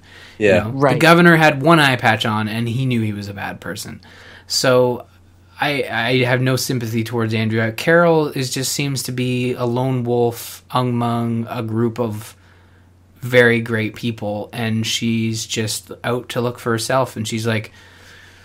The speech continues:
Speaker 1: "Nope, if I don't know who you are, you are dead. You are dead,
Speaker 2: Yeah.
Speaker 1: you are dead. I could have killed you, Morgan. I could have killed you. I would have killed you." And
Speaker 3: No,
Speaker 1: it's just like,
Speaker 3: she,
Speaker 1: "Whoa,
Speaker 3: at one
Speaker 1: lady,
Speaker 3: point
Speaker 1: whoa."
Speaker 3: she says, if w-, at one point she says, "The easiest thing for me was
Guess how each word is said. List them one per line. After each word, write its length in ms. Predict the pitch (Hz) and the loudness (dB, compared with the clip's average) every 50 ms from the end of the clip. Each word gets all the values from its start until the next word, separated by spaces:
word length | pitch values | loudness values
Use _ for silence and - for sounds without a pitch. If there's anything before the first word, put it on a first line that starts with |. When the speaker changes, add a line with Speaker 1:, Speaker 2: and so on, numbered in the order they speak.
| - - - - _ - | -20 -20 -20 -20 _ -2
Speaker 1:
"Nope, 360 | - 135 156 180 180 175 - _ - - - | 2 4 6 4 4 2 -4 _ -20 -12 -8
if 160 | 143 131 - | -4 2 4
I 100 | 139 151 170 | 6 6 8
don't 100 | 170 170 | 8 6
know 120 | 175 170 | 6 8
who 80 | 170 170 | 8 8
you 180 | 165 160 156 151 | 8 8 8 8
are, 320 | 156 170 185 196 180 - - - | 8 8 6 6 4 -2 -12 -10
you 280 | 117 120 127 139 135 | -6 -2 0 0 2
are 120 | 123 110 110 | 2 2 0
dead. 440 | 104 107 113 110 104 98 90 - - - _ - | -2 -4 -4 -4 -4 -4 -6 -10 -18 -18 _ -6
You 140 | 123 127 | -2 0
are 80 | 123 117 | 0 0
dead, 440 | 113 110 127 139 143 147 160 151 147 | 0 0 0 2 2 2 2 0 -2
Speaker 2:
Yeah. 60 | 139 | -4
Speaker 1:
you 140 | 123 123 120 | -4 -2 -2
are 60 | 120 | -2
dead. 300 | 113 113 123 113 107 104 | 0 0 0 0 0 0
I 160 | 104 - 123 135 | 2 2 2 2
could 200 | 131 - 160 143 | 2 0 -2 -2
have 140 | 131 - - | -2 -4 0
killed 300 | - 175 170 165 147 127 | 2 4 4 4 2 0
you, 120 | 120 113 | -2 0
Morgan. 340 | 110 107 101 101 101 107 107 | 0 0 -2 -4 -6 -4 -2
I 100 | 110 113 | -2 -2
could 180 | 110 - 139 135 | -2 -4 -4 -4
have 120 | 131 131 - | -4 -4 -2
killed 280 | - 175 170 160 135 | 0 2 2 2 0
you. 220 | 113 101 95 101 - | -4 -8 -8 -10 -8
I 160 | - - 107 | -8 -6 -4
would 180 | 110 120 131 151 | -2 0 0 0
have 120 | 160 160 | -2 -2
killed 280 | - 135 120 104 98 95 | -4 -4 -4 -4 -6 -8
you." 220 | 98 92 92 113 - - - - - - - - - | -12 -14 -14 -16 -18 -20 -20 -20 -20 -20 -20 -20 -14
And 220 | - 120 110 113 - | -10 -6 -4 0 4
Speaker 3:
No, 120 | 185 190 | 4 4
Speaker 1:
it's 80 | 156 127 | 4 4
just 180 | 120 - - | 2 -2 -2
like, 120 | - 101 - | -2 -2 2
Speaker 3:
she, 120 | - 240 | 4 6
Speaker 1:
"Whoa, 180 | 220 233 233 214 | 8 10 10 10
Speaker 3:
at 40 | 170 | 8
one 140 | - 214 - | 6 6 4
Speaker 1:
lady, 120 | 233 220 | 4 4
Speaker 3:
point 200 | 220 214 208 196 | 4 4 2 2
Speaker 1:
whoa." 120 | 156 180 180 | 2 2 2
Speaker 3:
she 120 | 196 190 | 2 0
says, 460 | 165 - - 175 165 160 160 156 - - - - - - - - | 0 2 4 4 6 6 4 2 -2 -12 -20 -20 -20 -20 -12 -4
if 220 | - 151 143 - - | -4 -4 -4 -4 -2
w-, 480 | 165 180 202 - - - 127 151 - | 0 0 0 -2 -4 -6 -4 0 2
at 140 | 175 170 147 | 2 2 4
one 180 | 170 175 180 170 | 4 2 2 2
point 280 | - - 175 160 127 - | 2 2 2 2 2 0
she 120 | - 147 | -2 -2
says, 300 | 139 - 151 147 135 - | 0 2 2 2 2 0
"The 180 | - - - 165 | -4 -4 0 2
easiest 420 | 165 165 165 165 170 160 - - | 4 4 4 4 4 2 2 2
thing 200 | - 151 147 143 | 4 4 4 4
for 160 | - - 139 131 | 2 0 0 2
me 220 | 131 127 127 127 | 4 4 4 2
was 340 | 117 120 120 120 120 117 | 4 4 4 4 4 4